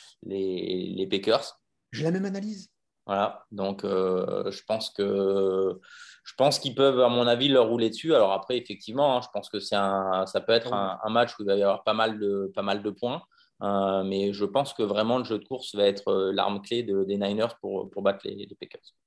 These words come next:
Speaker 2: Est-ce qu'une bonne défaite des Packers t'arrangerait pas aussi, euh, des, euh, Prince ? Rodgers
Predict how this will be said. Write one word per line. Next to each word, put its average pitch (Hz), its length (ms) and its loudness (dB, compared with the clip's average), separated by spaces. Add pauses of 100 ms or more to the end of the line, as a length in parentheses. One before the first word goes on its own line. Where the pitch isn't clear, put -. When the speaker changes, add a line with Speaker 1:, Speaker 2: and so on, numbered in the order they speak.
(120)
Speaker 2:
Est-ce 135 140 -4
qu'une 185 180 -6
bonne 214 260 2
défaite 202 320 -4
des 165 100 -4
Packers 185 460 -2
t'arrangerait 151 440 -2
pas 156 260 0
aussi, 135 500 -10
euh, 123 140 6
des, 127 560 -2
euh, 110 160 -4
Prince ? 127 460 -8 (300)
Rodgers 143 320 2